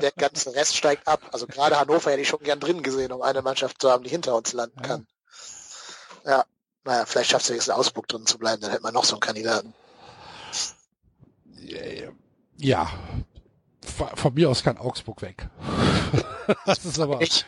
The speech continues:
Speaker 2: das ist aber auch
Speaker 1: ich
Speaker 2: nur
Speaker 1: bin auch
Speaker 2: meine
Speaker 1: ganz bei dir, wenn's darum geht, Freiburg keine Liebe entgegenzubringen.
Speaker 2: Aha.
Speaker 1: Aber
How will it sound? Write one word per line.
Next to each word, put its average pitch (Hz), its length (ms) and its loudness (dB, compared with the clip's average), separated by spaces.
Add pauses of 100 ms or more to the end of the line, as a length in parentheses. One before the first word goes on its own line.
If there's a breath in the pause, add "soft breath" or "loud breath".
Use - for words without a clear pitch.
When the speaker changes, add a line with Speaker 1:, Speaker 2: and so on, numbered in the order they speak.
(180)
Speaker 2:
das 143 180 -2
ist 131 80 -4
aber 135 220 -2
auch 120 60 -12
Speaker 1:
ich 139 140 2
Speaker 2:
nur 131 200 -10
Speaker 1:
bin 170 160 -4
auch 175 60 8
Speaker 2:
meine 131 100 4
Speaker 1:
ganz 156 240 4
bei 156 200 6
dir, 156 200 6
wenn's 143 160 2
darum 139 240 4
geht, 139 160 -2
Freiburg 139 380 2
keine 131 240 -2
Liebe 127 260 -6
entgegenzubringen. 123 720 -4
Speaker 2:
Aha. 180 220 -4
Speaker 1:
Aber 123 320 0